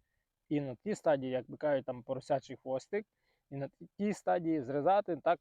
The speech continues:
краще. Ну, він, він тоді більше наростає. Не знаю, як правильно,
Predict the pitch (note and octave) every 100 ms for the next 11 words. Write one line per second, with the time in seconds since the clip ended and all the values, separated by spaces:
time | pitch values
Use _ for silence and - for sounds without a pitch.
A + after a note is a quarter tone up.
0 | _ D3+ D3 - - - _ _ _ _
1 | _ F#3 D3+ B2+ F3 E3 D3 F3+ - D3+
2 | C3+ D#3 D3 D3 - B2 A2+ _ _ _
3 | G#3+ C#3 D3 - D3+ A#2+ - _ _ _
4 | _ _ _ _ _ - C3 D3 D3 G#3
5 | F#3+ B2+ - _ C3 A#2 B2+ - C#3 C#3+
6 | F#3+ G#3+ A#3